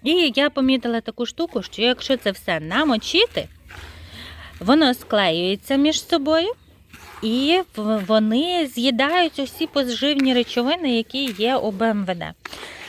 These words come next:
Ну і це, звичайно, є величезним плюсом. Ось. Е, перемішую я до такої консистенції, щоб воно злипалося,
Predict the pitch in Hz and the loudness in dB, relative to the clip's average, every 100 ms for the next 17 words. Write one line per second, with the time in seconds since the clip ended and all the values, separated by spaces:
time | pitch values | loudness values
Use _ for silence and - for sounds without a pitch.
0 | - - 214 233 392 294 214 - 240 277 | -18 -8 0 4 4 2 0 -2 -2 0
1 | 208 190 208 214 240 214 208 - - - | -2 -4 0 2 2 0 -4 -16 -14 -10
2 | 175 247 240 180 180 214 208 214 202 196 | 0 2 4 0 2 2 2 2 -2 -2
3 | 196 208 160 151 - - - - - - | -4 -2 -4 -6 -12 -16 -16 -16 -20 -20
4 | - - - - - - - 180 175 - | -20 -20 -20 -18 -16 -8 0 0 0 -6
5 | - - - - - - - 208 214 208 | -8 -8 -10 -14 -18 -14 -2 2 4 4
6 | 302 349 359 349 - 294 277 233 262 226 | 4 4 2 0 0 2 2 2 0 0
7 | 254 254 - 240 233 233 233 - 233 - | -2 -2 0 2 2 0 -2 -4 -4 0
8 | 214 202 - 185 196 233 208 240 226 185 | 0 0 -4 -6 -2 -4 -2 0 2 0
9 | 185 165 170 180 190 269 - 359 440 240 | -2 -8 -6 -2 2 0 2 0 2 0
10 | - 160 | -2 -6